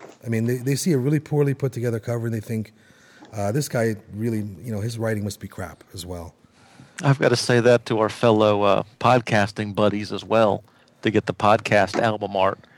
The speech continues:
Speaker 2: You know, maybe not necessarily, you know, every, uh, you know, every new episode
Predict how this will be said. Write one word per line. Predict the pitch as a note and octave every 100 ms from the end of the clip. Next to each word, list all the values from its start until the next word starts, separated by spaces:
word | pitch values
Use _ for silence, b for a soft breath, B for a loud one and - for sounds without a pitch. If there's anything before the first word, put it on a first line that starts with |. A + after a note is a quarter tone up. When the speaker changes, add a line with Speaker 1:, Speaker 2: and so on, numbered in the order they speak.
| B B
Speaker 2:
You | A2
know, | - - _ - -
maybe | C3+ C3
not | A#2 A2+
necessarily, | A#2 - A#2+ G#2 G2+
you | G2
know, | F#2+ G2 -
every, | G#2+ G2 F#2+ F#2+
uh, | F2 F#2 _ _ _ -
you | F#2+
know, |
every | F#2+ G#2 - F#2+ G2+
new | G2 G2 F#2 - - -
episode | B2+ A#2+ - G2 E2+